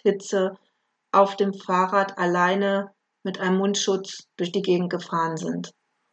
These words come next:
Und ich hatte dann gepostet, dass mir das Verständnis dafür fehlt und dass es mir schwerfällt, das zu sehen.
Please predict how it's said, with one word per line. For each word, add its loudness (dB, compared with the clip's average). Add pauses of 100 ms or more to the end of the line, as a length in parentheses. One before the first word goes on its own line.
(500)
Und 2
ich -6
hatte 2
dann 2
gepostet, -2 (100)
dass -4
mir 6
das -8
Verständnis -4
dafür -4
fehlt 4
und -6
dass -4
es -12 (320)
mir 6
schwerfällt, 4
das -6
zu -6
sehen. -6